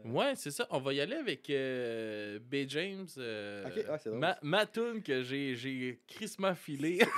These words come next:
Speaker 1: c'est drôle parce que c'est une tune que je ne joue plus en show.
Speaker 2: Ok.
Speaker 1: Euh, moi, personnellement, je trouve que c'est une de mes moins bonnes
Speaker 2: Ok.
Speaker 1: chansons. Ben, je trouve que je chante moins bien. J'ai fait un super vidéoclip, par exemple. Si vous voulez aller voir, Alex
Speaker 2: Ah, il est
Speaker 1: Pocket,
Speaker 2: beau.
Speaker 1: B.
Speaker 2: Mais
Speaker 1: James.
Speaker 2: vous allez le voir, là, sur le, qui sont sur
Speaker 1: Ah, ok,
Speaker 2: le, le
Speaker 1: c'est ça.
Speaker 2: live, on va le voir.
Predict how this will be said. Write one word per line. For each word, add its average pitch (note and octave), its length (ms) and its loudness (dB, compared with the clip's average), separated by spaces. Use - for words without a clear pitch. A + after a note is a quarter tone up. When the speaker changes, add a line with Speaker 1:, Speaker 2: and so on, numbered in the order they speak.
Speaker 1:
c'est D3+ 140 4
drôle F3 300 8
parce - 120 4
que - 140 2
c'est - 100 -4
une C#3 80 4
tune F3 180 4
que C3+ 120 2
je A#2+ 80 0
ne B2+ 180 2
joue B2+ 200 -2
plus F3+ 280 -4
en A#2+ 160 2
show. C#3 340 -4
Speaker 2:
Ok. D#3 280 0
Speaker 1:
Euh, A#2 120 -6
moi, F#3 380 4
personnellement, D3 520 4
je C#3+ 60 -2
trouve - 140 -2
que - 40 -12
c'est - 100 -2
une B2+ 60 -2
de A#2+ 120 2
mes A#2+ 180 -2
moins A#2 200 -2
bonnes A2 240 -2
Speaker 2:
Ok. C#3+ 200 4
Speaker 1:
chansons. F#3+ 180 2
Ben, B2+ 200 0
je - 80 -8
trouve G#3 140 -4
que D#3 60 2
je C3 60 6
chante C#3 220 -2
moins B2 200 0
bien. B2 220 0
J'ai C3+ 120 -6
fait G3 120 2
un E3 100 6
super F3 420 4
vidéoclip, B2+ 460 4
par G2+ 140 -2
exemple. G2+ 120 -6
Si - 40 -16
vous C3 80 -8
voulez C#3 100 6
aller C#3 100 6
voir, C3 320 4
Alex A2+ 240 -6
Speaker 2:
Ah, A2 120 4
il G#2 120 4
est C3 40 6
Speaker 1:
Pocket, C3 100 4
Speaker 2:
beau. C3 120 -2
Speaker 1:
B. B2 100 2
Speaker 2:
Mais C3+ 100 4
Speaker 1:
James. C#3 240 6
Speaker 2:
vous D3 120 -4
allez D3 180 2
le C#3 60 -2
voir, C#3+ 280 -2
là, A2+ 220 -4
sur A#2+ 160 -10
le, B2 80 -6
qui - 100 -12
sont B2+ 160 -10
sur A#2 240 -6
Speaker 1:
Ah, D3 60 6
ok, - 80 2
Speaker 2:
le, E3+ 80 2
le A2+ 60 0
Speaker 1:
c'est A#2 100 0
ça. A#2 140 2
Speaker 2:
live, F3 100 0
on B2 100 -4
va A2+ 140 -2
le G#2+ 60 -4
voir. E3+ 220 -8